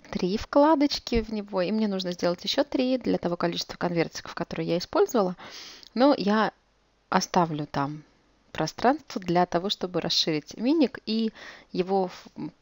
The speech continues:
чуть позже ещё продолжу. Но принцип оформления страничек останется,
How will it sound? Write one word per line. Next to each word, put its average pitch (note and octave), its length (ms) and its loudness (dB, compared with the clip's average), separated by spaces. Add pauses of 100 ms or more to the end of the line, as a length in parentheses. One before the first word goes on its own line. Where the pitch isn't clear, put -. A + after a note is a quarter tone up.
чуть - 200 -6
позже F3+ 420 0 (400)
ещё - 200 -2
продолжу. B3+ 540 2
Но A#3+ 140 0
принцип - 480 -2
оформления F#3 460 -2
страничек - 480 0
останется, F3 580 -4